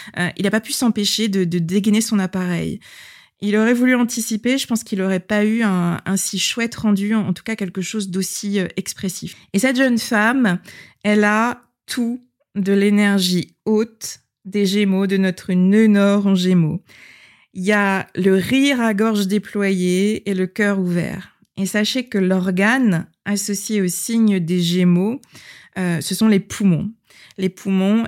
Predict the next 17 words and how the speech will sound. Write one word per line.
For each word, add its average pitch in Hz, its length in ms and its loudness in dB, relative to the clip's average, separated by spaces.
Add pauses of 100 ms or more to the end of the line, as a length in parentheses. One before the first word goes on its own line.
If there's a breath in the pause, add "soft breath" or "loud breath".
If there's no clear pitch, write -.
espace 202 540 -2
de 175 340 0
circulation 196 960 -2
de 180 120 2
l'air, 180 640 0 (200)
de 180 200 -4
l'extérieur 180 580 -2
vers 175 140 0
l'intérieur, 175 600 -2
de 170 80 -2
l'intérieur 170 640 -2
vers 165 180 -4
l'extérieur. 170 800 -6 (1120 loud breath)
Il 202 60 -12
y 208 40 2
a 214 100 2
aussi 214 460 0